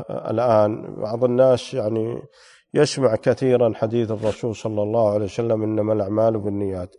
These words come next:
إذن كل العبادات والتقرب إلى الله سبحانه وتعالى يحتاج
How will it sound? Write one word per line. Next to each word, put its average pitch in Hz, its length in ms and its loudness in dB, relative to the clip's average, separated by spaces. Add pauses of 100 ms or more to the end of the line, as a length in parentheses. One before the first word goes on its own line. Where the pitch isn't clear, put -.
إذن 156 240 2
كل 156 460 -2
العبادات 117 1200 2 (760)
والتقرب 127 800 0
إلى 120 220 0
الله 113 320 2
سبحانه 110 600 -2
وتعالى 110 640 0
يحتاج 123 760 0